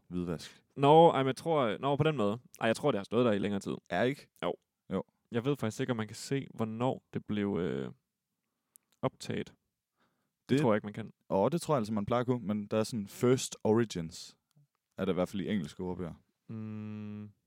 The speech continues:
Speaker 1: Hvis du, du er måske inde på ordet lige nu.
Speaker 2: Ja.
Speaker 1: Joachim sidder ved sin computer, arbejder hårdt.
Speaker 2: Det kan jeg ikke finde
Speaker 1: Men det er i hvert fald,
Speaker 2: herinde.
Speaker 1: det er et ord, jeg s-, jeg har hørt siden gymnasietiden i hvert fald.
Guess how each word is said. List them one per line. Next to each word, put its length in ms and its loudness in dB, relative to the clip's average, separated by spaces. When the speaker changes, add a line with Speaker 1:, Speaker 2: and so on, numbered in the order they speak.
Speaker 1:
Hvis 140 -16
du, 180 -2
du 80 0
er 60 2
måske 260 -4
inde 120 -4
på 120 -6
ordet 220 -2
lige 100 -10
nu. 100 -12
Speaker 2:
Ja. 200 0
Speaker 1:
Joachim 260 0
sidder 160 0
ved 80 -10
sin 160 -8
computer, 420 -2
arbejder 360 -2
hårdt. 380 -2
Speaker 2:
Det 200 0
kan 100 -16
jeg 80 -8
ikke 120 -18
finde 220 -14
Speaker 1:
Men 140 0
det 60 2
er 40 2
i 20 2
hvert 160 4
fald, 200 2
Speaker 2:
herinde. 260 -12
Speaker 1:
det 20 -6
er 40 2
et 60 -2
ord, 220 6
jeg 120 2
s-, 320 -10
jeg 120 -4
har 120 -2
hørt 280 -2
siden 320 -6
gymnasietiden 640 -8
i 40 -14
hvert 220 -4
fald. 180 -14